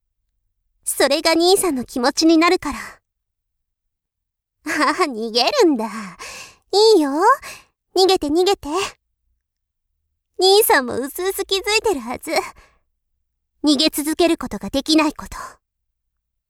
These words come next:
ほら、背中が壁についちゃった。もう後ずさりで逃げることはできないわね。どうする？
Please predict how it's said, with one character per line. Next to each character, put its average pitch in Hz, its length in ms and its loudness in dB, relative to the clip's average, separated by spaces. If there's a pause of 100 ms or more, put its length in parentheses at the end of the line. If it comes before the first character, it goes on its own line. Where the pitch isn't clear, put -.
(380)
ほ 359 80 -2
ら、 - 180 -4 (680)
背 - 160 0
中 349 260 2
が 359 140 0
壁 359 200 2
に 359 120 2
つ - 100 -10
い 403 100 2
ち - 120 -6
ゃ 403 60 0
っ - 20 -4 (100)
た。 - 80 -6 (1700)
も 254 420 2
う 202 40 -6
後 214 200 -4
ず 233 100 -10
さ 285 140 -6
り 247 100 -4
で 196 60 -8
逃 190 180 -4
げ 233 140 0
る 294 80 -6
こ 233 140 -10
と 190 80 -18
は 185 100 -18
で 196 140 -18
き 294 100 -6
な 285 140 0
い 254 80 -4
わ - 60 -20
ね。 - 60 -20 (1800)
ど 370 160 2
う 427 60 0
す - 80 -18
る？ 359 120 -6